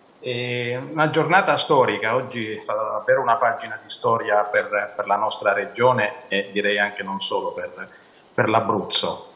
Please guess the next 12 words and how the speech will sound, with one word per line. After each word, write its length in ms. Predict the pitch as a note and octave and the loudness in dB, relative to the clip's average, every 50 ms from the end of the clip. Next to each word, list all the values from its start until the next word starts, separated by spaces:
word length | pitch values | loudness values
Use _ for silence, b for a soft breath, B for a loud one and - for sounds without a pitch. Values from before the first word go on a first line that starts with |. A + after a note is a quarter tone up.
| - - - - - - | -20 -20 -20 -20 -14 -6
Una 120 | A#2+ A2 | -6 -2
giornata 500 | G#2 - B2 B2 C#3 D3+ D#3 D#3 D3 C3 B2 | 0 0 2 6 6 6 6 8 6 6 6
caratterizzata 1040 | B2+ B2+ B2+ B2 - B2+ A#2 A2+ A2+ - B2+ C3+ - - - - - - - B2 | 6 6 4 4 4 2 0 2 4 6 6 6 6 2 -2 -10 -4 2 2 4
da 500 | A#2+ A#2+ A#2 A#2+ A#2+ A#2+ A#2 A#2 A#2 A#2 A#2 | 4 6 6 6 8 8 8 8 6 6 4
due 160 | B2 B2+ B2+ | 2 2 4
argomenti 960 | B2+ B2 A2+ A#2 A2+ A#2 A#2 A#2 A2+ A#2 - A#2 A2+ A2 A2 A2 A2 A2 G#2+ | 4 4 2 0 -2 -2 -4 -4 -6 -6 -6 -4 -4 -4 -4 -6 -6 -6 -2
forti, 640 | - - A2+ A2+ B2+ - - - - D3 D#3+ D3+ - - | 2 4 4 6 4 2 0 0 2 2 2 2 0 0
la 180 | A#2 B2 C#3+ | 2 4 4
sentenza 880 | C#3 - C3+ B2 A2+ - A#2 G#2+ A2 A2 G#2 - - B2 B2 - - - | 6 4 2 2 0 0 -2 -2 -2 0 2 4 4 4 4 4 0 -2
e 220 | - E3 D3+ - - | -2 -2 -2 0 4
la 180 | - A2+ C#3 A#2 | 6 6 6 6
reazione 840 | C3+ C#3 C3+ B2 B2+ - - - A2 G2 G#2 G#2 G2+ G2 A2 - | 6 6 4 4 4 4 2 2 2 0 0 -2 -2 -4 -6 -8